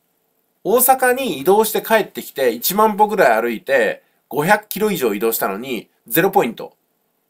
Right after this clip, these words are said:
これね、もうね、やってもしょうがないなと思いますね、これね。移動するだけでポイント貯まる。なんかコツがあるのかもしれませんけども、そんなコツをね、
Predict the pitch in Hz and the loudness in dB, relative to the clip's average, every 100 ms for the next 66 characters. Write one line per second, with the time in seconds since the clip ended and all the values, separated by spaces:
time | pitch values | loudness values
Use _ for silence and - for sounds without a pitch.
0 | _ - 262 269 269 147 - _ _ _ | _ -2 -2 0 -2 -2 -6 _ _ _
1 | _ _ _ _ _ _ - 202 202 151 | _ _ _ _ _ _ -6 -2 0 0
2 | 113 - _ - - - - _ _ _ | -2 -6 _ -20 -20 -20 -20 _ _ _
3 | _ _ - 165 - 330 202 196 208 285 | _ _ -2 -2 0 -2 2 2 4 4
4 | 269 131 113 101 - 95 90 78 95 - | 2 0 -4 -8 -10 -10 -12 -12 -12 -14
5 | _ _ _ _ _ _ _ _ _ _ | _ _ _ _ _ _ _ _ _ _
6 | _ - 165 240 269 240 233 220 165 123 | _ -6 2 4 4 4 4 4 0 -4
7 | 123 110 117 117 196 190 127 170 175 233 | -4 -6 -6 -2 -4 -4 -4 -4 -2 0
8 | 339 302 127 117 110 110 113 90 80 110 | 0 0 -4 -4 -6 -4 -6 -6 -14 -12
9 | 127 85 - _ _ - - 262 277 269 | -12 -12 -18 _ _ -4 0 2 2 0
10 | 226 - 240 233 175 - | -2 0 -2 0 0 -2